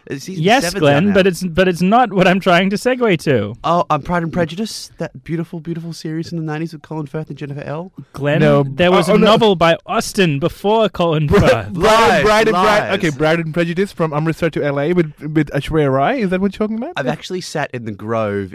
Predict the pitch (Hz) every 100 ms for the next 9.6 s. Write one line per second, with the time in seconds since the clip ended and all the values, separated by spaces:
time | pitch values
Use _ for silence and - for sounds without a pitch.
0 | - 107 98 101 92 110 107 90 90 -
1 | 95 95 101 98 - 95 87 92 80 90
2 | - - 107 107 113 113 110 104 123 113
3 | 95 95 - 107 - 98 101 110 104 104
4 | 107 104 95 90 98 87 - - 101 98
5 | - 117 110 110 - 104 95 95 - 92
6 | 87 90 _ _ _ _ _ - 127 160
7 | 165 139 131 110 104 101 98 104 95 87
8 | 95 - 92 - 98 - 151 156 160 156
9 | 151 120 123 143 107 110